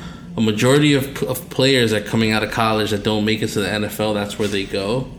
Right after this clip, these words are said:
the C F L. But now you don't have to leave the country. Now you can stay here and play f-, American football just for another, another company. Um,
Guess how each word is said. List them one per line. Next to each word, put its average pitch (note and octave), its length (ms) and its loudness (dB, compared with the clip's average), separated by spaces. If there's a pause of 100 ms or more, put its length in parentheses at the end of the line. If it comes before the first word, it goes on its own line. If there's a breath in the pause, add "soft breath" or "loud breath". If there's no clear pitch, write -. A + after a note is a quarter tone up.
(120)
the A2 140 -4
C G#2+ 160 0
F A2 160 -4
L. B2 260 -2 (320 loud breath)
But A2 120 0
now B2 180 6
you C3+ 140 6
don't A#2+ 80 4
have B2+ 180 2
to A#2+ 60 0
leave A#2+ 180 2
the B2+ 80 -2
country. - 480 -2
Now A#2 140 -4
you A#2+ 160 2
can A#2+ 100 -2
stay A#2 280 0
here A#2 280 4
and A2+ 100 0
play A2 200 0
f-, - 240 -8
American G#2+ 480 0
football A2+ 400 -2
just G#2 160 -4
for G#2+ 100 -2
another, G#2 280 -4 (120)
another G#2+ 320 -2
company. A2+ 540 -4 (680 loud breath)
Um, A#2 680 2